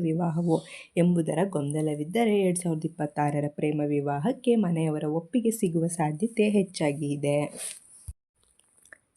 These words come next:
ಸತಿಪತಿಗಳ ನಡುವೆ ಸಂಬಂಧದಲ್ಲಿ ಅನ್ಯೋನ್ಯತೆ ಹೆಚ್ಚಾಗಲಿದೆ,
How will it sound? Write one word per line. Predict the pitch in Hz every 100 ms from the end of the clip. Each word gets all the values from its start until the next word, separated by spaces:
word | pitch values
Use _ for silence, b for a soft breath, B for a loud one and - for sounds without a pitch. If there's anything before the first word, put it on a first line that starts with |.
| - -
ಸತಿಪತಿಗಳ | 165 175 175 175 156 160 151
ನಡುವೆ | 151 214 285 247 233 240 - -
ಸಂಬಂಧದಲ್ಲಿ | 185 156 156 165 160 151 190 262 233
ಅನ್ಯೋನ್ಯತೆ | 233 175 151 147 151 240 269 208
ಹೆಚ್ಚಾಗಲಿದೆ, | 208 165 - - 160 156 151 151 147 143